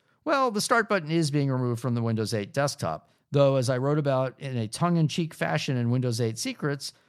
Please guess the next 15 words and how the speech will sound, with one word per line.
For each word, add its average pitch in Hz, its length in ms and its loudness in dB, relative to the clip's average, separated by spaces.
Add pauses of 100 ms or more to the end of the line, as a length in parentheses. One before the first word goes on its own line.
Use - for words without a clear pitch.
(140)
Windows 170 400 2
eight 131 260 0
is 120 240 0
not 160 540 2
dropping 113 380 0
the 110 80 -2
start 147 280 2
button. - 300 -10 (840)
Any 269 220 2
Windows 226 360 4
logo 165 300 4
device 139 480 0
or 151 40 -2
P 151 200 -2
C 101 360 -4